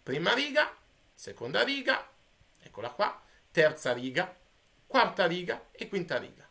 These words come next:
Primo spazio, secondo spazio, terzo spazio e quarto spazio.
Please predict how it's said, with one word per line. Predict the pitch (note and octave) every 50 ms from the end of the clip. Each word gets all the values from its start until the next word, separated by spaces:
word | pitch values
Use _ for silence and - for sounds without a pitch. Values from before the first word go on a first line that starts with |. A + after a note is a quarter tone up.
| _ _ _ _ _ _ _ _ _ _ _ _
Primo | - G3+ G#3 G3 F3 C#3+ -
spazio, | - - - D3+ C3 A#2 - - - - - G3 A3 - - - _ _ _ _ _ _ _ _ _ _ _ _ _ _ _ _ _ _ _ _ _ _ _ _ _ _ _
secondo | _ - - D3 C#3+ - D3+ C3+ B2+ B2
spazio, | A#2 - - A2 F#2+ - - - - - - - - - _ _ _ _ _ _ _ _ _ _ -
terzo | - A2+ A2+ A2+ - - A#3+
spazio | A#3+ - - - - - - - - - - - - - - - - - - - - - _ _ _ _ _ _ _ _ _ _ _ _ _
e | - A3 A3
quarto | - - - - -
spazio. | - - - - _ - _ - - -